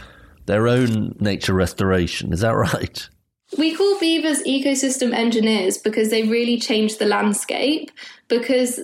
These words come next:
Speaker 2: they will coppice trees, and then you've got these trees that block up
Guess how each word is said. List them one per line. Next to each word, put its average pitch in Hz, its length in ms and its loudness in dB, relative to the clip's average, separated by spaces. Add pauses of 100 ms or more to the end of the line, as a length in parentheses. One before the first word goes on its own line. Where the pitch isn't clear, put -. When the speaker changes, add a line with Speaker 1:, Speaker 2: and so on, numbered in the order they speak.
Speaker 2:
they 226 220 0
will 220 180 2
coppice 214 640 -2
trees, 208 640 0 (100)
and 202 160 2
then 202 160 2
you've 202 160 0
got - 200 0
these 202 200 0
trees 208 540 0
that - 220 -6
block 202 280 0
up - 380 -4